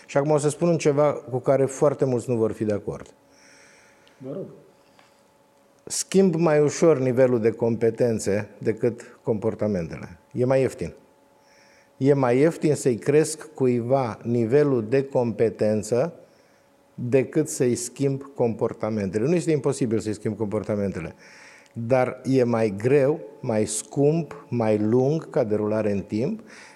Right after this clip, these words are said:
Speaker 1: decât, uh, competențele. Eu, personal, dacă ar fi, nu-mi place, forțez aici puțin ideea, dar dacă ar fi să aleg între cele două, aș alege întotdeauna criteriul comportament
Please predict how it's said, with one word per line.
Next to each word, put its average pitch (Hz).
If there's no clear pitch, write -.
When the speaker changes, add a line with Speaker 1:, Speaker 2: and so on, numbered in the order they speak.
Speaker 1:
decât, 123
uh, 120
competențele. 107
Eu, 156
personal, 123
dacă 110
ar 110
fi, 113
nu-mi 135
place, 104
forțez 113
aici 90
puțin 95
ideea, 85
dar 117
dacă 110
ar 107
fi 165
să 165
aleg 131
între 110
cele 117
două, 98
aș 120
alege 117
întotdeauna 110
criteriul 101
comportament 87